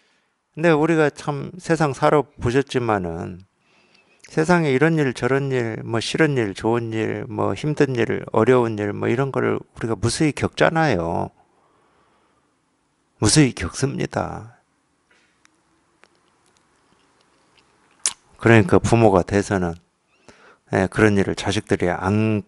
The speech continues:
겪게 하려고 이제 애를 쓰고 발버둥을 치는 건데, 예, 그거 왜 그러겠습니까? 그거는 자기가 무수히 겪었다는 말이거든.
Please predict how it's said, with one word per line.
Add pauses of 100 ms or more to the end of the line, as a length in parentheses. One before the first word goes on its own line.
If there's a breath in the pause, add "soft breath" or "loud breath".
겪게
하려고
이제
애를
쓰고
발버둥을
치는
건데, (580 soft breath)
예,
그거
왜
그러겠습니까? (220)
그거는
자기가
무수히
겪었다는
말이거든.